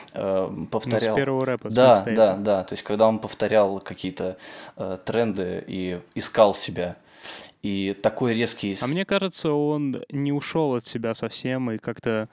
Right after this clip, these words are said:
Speaker 2: э,
Speaker 1: Разумеется,
Speaker 2: продолжает
Speaker 1: разумеется.
Speaker 2: просто развитие в каком-то направлении, потому что, ребята, в две тысячи двадцатом году выпускать гличевый клип,
Speaker 1: Ну да.
Speaker 2: ну, это респект. Можно только кинуть респект,
Speaker 1: Ну да.
Speaker 2: потому что, ну, это чисто делаешь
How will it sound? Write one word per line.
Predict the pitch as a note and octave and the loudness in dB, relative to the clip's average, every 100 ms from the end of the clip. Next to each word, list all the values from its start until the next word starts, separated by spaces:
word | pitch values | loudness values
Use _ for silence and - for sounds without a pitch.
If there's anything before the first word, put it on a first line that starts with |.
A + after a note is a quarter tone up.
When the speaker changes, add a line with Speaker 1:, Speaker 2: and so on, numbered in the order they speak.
| - - - | -14 -10 -4
Speaker 2:
э, | |
Speaker 1:
Разумеется, | C#3 E3 F3 A2 A2+ | 0 4 4 4 2
Speaker 2:
продолжает | A2+ A#2 A#2 B2+ | 0 0 0 0
Speaker 1:
разумеется. | A#2 C#3 A#2 F#2+ - | 0 0 -2 -4 -4
Speaker 2:
просто | A#2 | -2
развитие | A#2 A2 B2 A#2+ A#2 | 0 0 -2 -2 -4
в | |
каком-то | - A#2 A#2+ A#2+ | -2 -2 -2 0
направлении, | A2+ A#2 A#2 C#3+ | 0 0 0 -2
потому | B2 C3+ D3 | -4 -4 -4
что, | D3+ B2+ A#2 - - _ _ | -4 -6 -8 -12 -20 _ _
ребята, | - B2+ C3 A#2 | -8 -4 -2 -2
в | G#2+ | -4
две | A#2+ | -4
тысячи | D#3+ - A#2 | -6 -4 -4
двадцатом | A#2 B2+ - D3 B2+ | -2 -2 0 -2 -2
году | A2+ A#2 C#3 | -2 0 0
выпускать | A2 - B2 - A#2+ | -2 -4 -6 -2 -4
гличевый | A2 A2+ B2 - C#3+ B2 A2+ | -2 -2 -2 0 2 4 2
клип, | G2+ - C3+ D#3 | -2 -2 -2 0
Speaker 1:
Ну | D#3+ F3+ | 2 4
да. | C#3 A#2+ B2 - | 4 0 -4 -8
Speaker 2:
ну, | A#2+ A#2+ B2+ B2 A#2 A2 - _ _ _ - | -2 0 0 0 -2 -6 -14 _ _ _ -6
это | A#2+ - C3 | -6 -2 -2
респект. | B2 - G#2+ G2 - C#3 | 0 -2 -4 -4 -10 -12
Можно | C3+ A#2+ B2 A#2+ | -4 -2 -2 -2
только | A#2+ A#2 | -4 -4
кинуть | B2 A#2 | -4 -4
респект, | A#2 - B2+ B2 | -4 -4 -4 -2
Speaker 1:
Ну | |
да. | A2 | -2
Speaker 2:
потому | G#2+ G#2+ G#2+ | -2 -2 -4
что, | - G#2+ G#2 - - - | -4 -4 -4 -14 -20 -12
ну, | - A#2+ A#2 | -2 2 4
это | A2+ - G#2+ - | 4 2 -6 -6
чисто | - A#2+ - G#2+ | -10 -8 -6 -2
делаешь | G#2+ G#2 G2+ G2 - | 2 2 0 -2 -8